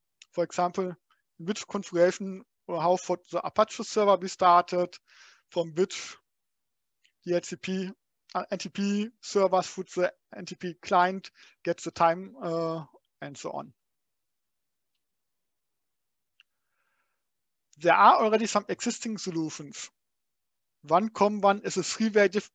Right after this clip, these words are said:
as I already said. There can still conflicts happen which need to be solved manually.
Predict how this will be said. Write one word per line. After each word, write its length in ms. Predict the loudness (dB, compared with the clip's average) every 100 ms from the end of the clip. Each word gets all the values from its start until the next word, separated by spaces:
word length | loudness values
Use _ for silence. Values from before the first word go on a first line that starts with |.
| -8
as 180 | -6 0
I 80 |
already 340 | 2 4 2 0
said. 420 | 2 4 4 0 -10 _ _ _ _ _ _ _ _ _ _ _ -4
There 100 | 0
can 260 | 2 0
still 340 | 0 0 2 2
conflicts 640 | 2 0 0 -2 -2 -4 -6 4
happen 420 | 4 4 -4 -6 -6
which 220 | -8 -8 -12 _ -8
need 200 | -8 -6
to 100 | -6
be 80 | -4
solved 360 | 2 2 0 -2
manually. 560 | 0 2 2 2 0